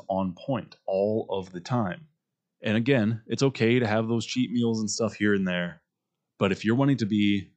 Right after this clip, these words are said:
the highest performing version of yourself that you can possibly be and to live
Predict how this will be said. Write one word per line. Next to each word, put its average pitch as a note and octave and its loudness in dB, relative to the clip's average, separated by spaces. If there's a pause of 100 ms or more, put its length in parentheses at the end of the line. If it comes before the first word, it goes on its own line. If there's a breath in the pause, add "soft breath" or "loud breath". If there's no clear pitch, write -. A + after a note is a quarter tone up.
(100)
the G2 -6
highest A2 -2
performing G2 -2
version F#2+ 0
of F2+ -4
yourself F2+ -2
that - -10 (100)
you F#2+ -4
can G#2+ -2
possibly F#2 -6
be G#2 -4 (120)
and F#2+ -6
to G2 -6
live F#2+ -4